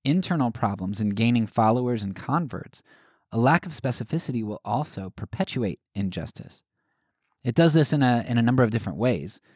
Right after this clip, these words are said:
First, it fails to give the oppressors or the offending party feedback on how to change. They're already defensive and, and therefore they probably lack self-reflection.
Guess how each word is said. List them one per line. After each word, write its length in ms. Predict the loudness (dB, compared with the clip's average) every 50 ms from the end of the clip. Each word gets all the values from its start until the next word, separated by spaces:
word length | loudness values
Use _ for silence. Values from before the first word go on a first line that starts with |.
| _ _ _ _ _ _ _
First, 240 | 2 2 2 2 -2
it 80 | -6 -8 _
fails 240 | 0 0 0 0 0
to 80 | -2 -4
give 120 | -4 -2
the 100 | 0 -2
oppressors 680 | -2 -2 -2 -2 -2 -2 -2 -4 -6 -6 -6 -6 -8 -12 -12
or 80 | -6
the 120 | -4 -4 -4
offending 360 | -4 -2 -2 -2 -2 -4 -6
party 300 | -6 -6 -6 -6 -6 -8 -12 _
feedback 520 | -6 -4 -4 -4 -4 -6 -6 -6 -8 -10 -14 _
on 140 | -8 -8 -8
how 200 | -6 -4 -4 -6
to 80 | -6 -6
change. 560 | -6 -6 -4 -4 -4 -6 -10 -16 -20 -20 _ _ _ _ _ _ _ _ _ _ _ _ _ _ _ _ _ _ _ _ _ _ _ _ _ _ _ _ _ _ _ _ _
They're 280 | 2 2 2 2 2 -2 _ _ _ _
already 340 | 4 4 4 6 4 2 2
defensive 680 | 0 -2 -2 0 0 0 0 0 -2 -4 -4 -2 0
and, 240 | 0 0 0 0 -2 -2
and 300 | -2 0 0 0 2 2
therefore 560 | 2 2 2 0 0 0 2 2 0 -2 -6 _ _ _ _ -14 -6
they 120 | -6 -4 -4
probably 460 | -2 0 0 0 0 0 -2 -2 -2
lack 360 | 0 2 2 2 0 -2 -6
self-reflection. 960 | -4 -2 -2 -2 -4 -8 -12 -6 -2 -2 -2 -2 -4 -10 -12 -12 -12 -14 -16